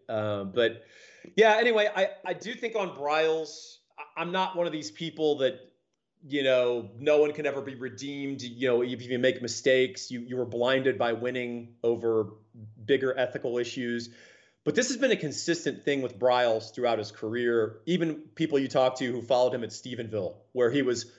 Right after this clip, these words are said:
enormously successful, a damn good football coach, one of the early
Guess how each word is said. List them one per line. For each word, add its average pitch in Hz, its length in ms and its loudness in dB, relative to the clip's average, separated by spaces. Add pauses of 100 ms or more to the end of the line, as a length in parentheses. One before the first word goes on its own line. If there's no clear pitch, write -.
(200)
enormously 160 640 2
successful, 110 800 -8 (280)
a 117 80 -6
damn 156 540 2
good 117 280 -6
football 101 380 -6
coach, 90 440 -14
one 147 120 -6
of 143 60 -2
the 139 160 -2
early 170 540 4